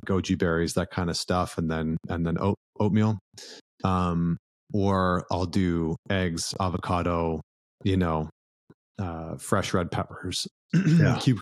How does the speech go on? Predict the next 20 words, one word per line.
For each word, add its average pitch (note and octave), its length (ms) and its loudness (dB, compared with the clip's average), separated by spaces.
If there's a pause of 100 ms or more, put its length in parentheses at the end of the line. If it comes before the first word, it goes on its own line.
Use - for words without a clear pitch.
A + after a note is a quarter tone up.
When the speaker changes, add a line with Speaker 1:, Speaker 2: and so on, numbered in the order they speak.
(100)
Speaker 1:
cucumber A#2+ 380 4
and F#2+ 80 0
stuff F#2+ 140 0
like F#2 100 0
that. F2+ 100 0
But A#2 100 2
it's A#2+ 120 0
a, C#3 100 4
it's C3+ 200 0
a B2+ 60 2
lot A#2 360 2
of A2 160 2
just, - 400 0 (800)
you A2+ 140 4
know, G2+ 320 0
eating A2 640 4 (480)
clean, D3 520 4 (600)
um, E2+ 420 -2 (120)
you G2 180 2
know, F#2+ 180 2